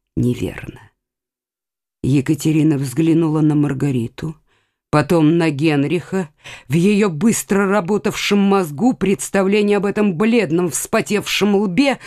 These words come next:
об этих глазах, чуть обведённых тёмными кругами, связывалось с улыбкой Маргариты,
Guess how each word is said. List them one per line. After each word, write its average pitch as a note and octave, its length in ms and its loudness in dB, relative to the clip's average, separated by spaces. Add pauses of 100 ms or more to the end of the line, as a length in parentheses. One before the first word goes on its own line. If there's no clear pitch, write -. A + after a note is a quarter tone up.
(200)
об G3 200 2
этих A#3 300 2
глазах, G3+ 640 0
чуть - 260 -4
обведённых G3+ 720 0
тёмными G3+ 440 0
кругами, G3+ 640 0 (220)
связывалось A#3 800 0
с - 180 -10
улыбкой G3 460 -2
Маргариты, C#3 760 0